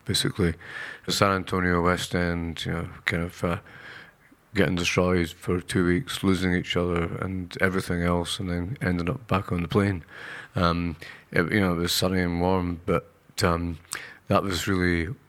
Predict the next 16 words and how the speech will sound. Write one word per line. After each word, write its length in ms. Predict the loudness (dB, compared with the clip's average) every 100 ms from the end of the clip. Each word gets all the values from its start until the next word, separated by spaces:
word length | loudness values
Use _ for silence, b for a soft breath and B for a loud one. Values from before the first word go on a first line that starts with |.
| _
all 160 | 2 2
I 40 |
remember 380 | 2 2 2 0
of 180 | -2 -4
it. 200 | -6 -6
There 120 | -6
was 140 | -2
no 420 | 2 2 2 -2 -6
sense 460 | 0 2 4 2 -2
that 80 |
there 40 | -2
was 100 | 2
anything 280 | 2 2 0
else 260 | 0 0
happening 400 | -2 0 2 2 2
here. 200 | 0